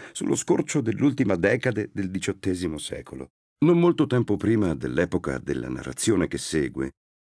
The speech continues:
egli era entrato al servizio del re,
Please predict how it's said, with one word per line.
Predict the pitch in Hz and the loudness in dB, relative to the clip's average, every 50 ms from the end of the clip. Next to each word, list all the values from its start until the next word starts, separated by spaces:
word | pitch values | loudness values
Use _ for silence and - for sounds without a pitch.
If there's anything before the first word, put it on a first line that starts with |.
| _ _ - | _ _ 0
egli | - 180 180 160 156 165 | 4 4 4 6 4 4
era | 147 135 131 | 4 4 2
entrato | 117 104 - 120 123 113 - 107 | 2 2 2 2 2 2 4 2
al | 95 85 | 2 2
servizio | - - 110 85 85 113 113 - - - 101 | 2 0 0 0 0 -2 -2 -2 0 0 0
del | 90 85 87 82 | 0 2 0 0
re, | 78 76 78 78 73 - | 2 2 2 2 2 0